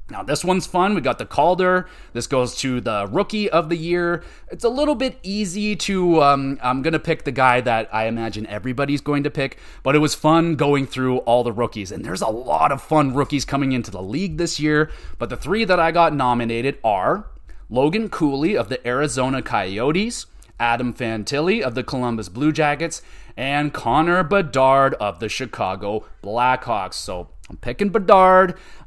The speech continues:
He's gonna have the best opportunities, more than likely the top line center already. Now, he doesn't have the best wingers on his line, but like we talked about earlier,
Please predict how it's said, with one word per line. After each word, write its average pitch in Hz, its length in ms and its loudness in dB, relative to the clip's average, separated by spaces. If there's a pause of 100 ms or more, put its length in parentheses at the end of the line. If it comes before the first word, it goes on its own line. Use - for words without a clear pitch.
(120)
He's 127 200 -8
gonna 143 180 -2
have 131 160 0
the 113 80 0
best 131 320 0
opportunities, 143 720 2
more 104 280 -4
than 151 80 2
likely 131 400 0
the 104 160 -6
top 120 380 0
line 131 220 0
center 127 380 0
already. 127 640 0 (380)
Now, 113 140 -2
he 117 40 -4
doesn't 147 240 0
have 165 140 2
the 143 80 0
best 135 340 -2 (340)
wingers 180 800 0
on 190 280 4
his 180 320 -4
line, 180 400 0
but 127 160 -2
like 131 200 -2
we 123 120 -4
talked 131 280 0
about 117 260 0
earlier, 165 600 0